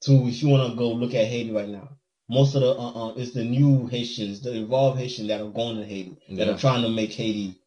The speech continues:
Speaker 1: too. You know what I'm saying?
Speaker 2: Yeah, yeah. It's just like right now with the whole, um, with the hurricane that just happened.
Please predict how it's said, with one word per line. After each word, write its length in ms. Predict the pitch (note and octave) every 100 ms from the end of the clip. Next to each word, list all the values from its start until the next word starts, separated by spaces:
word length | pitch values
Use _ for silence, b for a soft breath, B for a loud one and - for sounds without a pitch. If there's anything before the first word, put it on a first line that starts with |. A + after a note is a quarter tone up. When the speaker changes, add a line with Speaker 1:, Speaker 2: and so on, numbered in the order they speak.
| _ _ _ _ -
Speaker 1:
too. 300 | C#3 A#2 A2+
You 120 | D3
know 60 | E3
what 80 | D3+
I'm 40 |
saying? 200 | C#3+ D#3
Speaker 2:
Yeah, 240 | C3+ D3+ A#2
yeah. 300 | A2 C3+ B2
It's 240 | F2 A#2
just 180 | C#3+ C#3
like 220 | C3 B2
right 200 | C3 B2+
now 200 | B2 B2
with 160 | A#2 A2
the 120 | A2+
whole, 300 | A#2 A#2+ F#2
um, 520 | A#2 A#2 A2 G2 F2+ - _ _ _ _ - -
with 120 | G#2+
the 80 | G#2+
hurricane 380 | B2 B2 B2
that 140 | A2+ A2
just 200 | A2 G#2+
happened. 400 | C3+ C#3 -